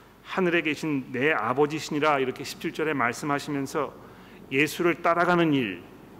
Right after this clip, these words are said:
그분을 이해하고 그분의 가르침을 받아들이고 그분의 제자로서 이 세상을 살아가는 이 일은요, 지극히 영적인 문제라는 것에 대해서 지금 예수님 말씀하고 계신 것입니다.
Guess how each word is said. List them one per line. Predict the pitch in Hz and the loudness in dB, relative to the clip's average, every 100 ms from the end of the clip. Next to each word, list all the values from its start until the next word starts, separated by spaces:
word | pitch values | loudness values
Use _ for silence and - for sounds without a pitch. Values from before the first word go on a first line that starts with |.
| - - | -20 -8
그분을 | - 151 175 175 | -2 2 4 4
이해하고 | 143 139 156 165 160 143 147 180 - - - | 2 2 4 4 4 2 0 -4 -10 -20 -2
그분의 | 156 170 165 | 2 2 2
가르침을 | - 147 147 185 170 | 2 0 -2 -2 -2
받아들이고 | - 139 151 147 135 151 185 - - - | 0 2 4 2 2 2 0 -6 -16 -4
그분의 | 147 170 170 | 0 2 2
제자로서 | 170 147 151 165 151 156 | 4 4 6 4 4 0
이 | 139 | -2
세상을 | - 139 151 156 | -6 -8 -2 -2
살아가는 | - 185 170 170 165 | 2 4 4 4 2
이 | 156 165 143 | 0 -2 0
일은요, | 143 147 165 135 - - - - - - | 0 2 2 0 -4 -14 -18 -18 -16 -10
지극히 | 156 156 - 185 135 | -2 -2 0 0 2
영적인 | 139 175 180 - 180 185 | 2 2 2 4 6 6
문제라는 | 160 156 160 165 160 147 | 4 4 4 2 2 -2
것에 | 147 | -2
대해서 | 131 131 127 147 110 - - - | 0 0 0 -2 -4 -10 -14 -6
지금 | 156 151 | 0 2
예수님 | 139 135 147 | 2 2 2
말씀하고 | 123 123 - 151 131 | 4 4 4 2 2
계신 | 131 - 135 | 0 -2 -2
것입니다. | 127 127 110 | -4 -6 -8